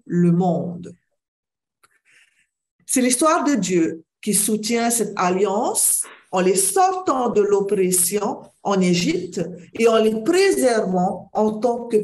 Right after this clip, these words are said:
peuple, en les gardant unis. Et Israël est une contre-culture dans le monde antique parce qu'elle est définie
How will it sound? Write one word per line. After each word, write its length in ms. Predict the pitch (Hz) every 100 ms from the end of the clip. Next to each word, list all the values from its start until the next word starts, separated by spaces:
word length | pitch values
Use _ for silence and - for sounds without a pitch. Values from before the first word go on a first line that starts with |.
| 214
peuple, 680 | 175 139 - - 139 127 -
en 100 | 175
les 160 | 170 170
gardant 680 | 247 285 254 190 226 226 240
unis. 560 | 233 214 185 170 151 - - - - -
Et 220 | 214 294
Israël 760 | 269 254 254 233 269 349 392 403 - - _ _
est 160 | 175 175
une 240 | 185 175
contre-culture 1120 | 180 370 415 440 370 330 320 285 - 262 247 226
dans 160 | 202
le 120 | 202
monde 480 | 208 220 202 175 175
antique 580 | 208 208 208 415 - 202 175 - - _ _ _
parce 200 | 240 240
qu'elle 160 | 247 233
est 80 |
définie 640 | 220 269 269 240 226 254